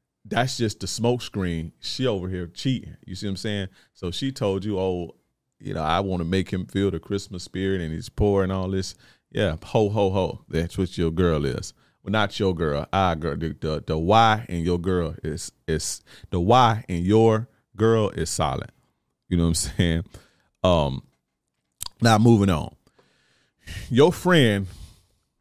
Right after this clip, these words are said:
is a fucking fool. Your friend is a damn fool. Your, the guy who convinced you to go to her house and check on her. Your guys, your, your friend is a damn fool, and you're a bigger fool for following him.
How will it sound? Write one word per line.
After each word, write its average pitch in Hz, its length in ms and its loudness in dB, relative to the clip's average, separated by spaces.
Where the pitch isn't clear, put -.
is 101 180 -2
a 92 60 -2
fucking 104 380 -6
fool. 98 280 -4
Your 95 100 -2
friend 120 240 -4
is 90 100 -4
a 85 80 -4
damn 95 360 2
fool. 85 460 2
Your, 87 120 0
the 90 160 -4
guy 107 280 2
who 107 140 -2
convinced 104 540 -6
you 98 160 -2
to 80 400 -4
go 110 180 -2
to 120 60 -2
her 117 180 -6
house 110 420 -4
and 78 120 -12
check - 280 0
on 110 160 2
her. 110 220 -2
Your 104 120 -4
guys, 107 440 0
your, 98 120 -4
your 92 160 -8
friend 127 300 -6
is 92 120 -6
a 85 60 -6
damn 95 300 -2
fool, 92 460 -6
and 87 360 -6
you're 98 360 -2
a 98 60 0
bigger 98 340 2
fool 85 340 -4
for 87 220 -6
following 82 480 2
him. 71 200 -8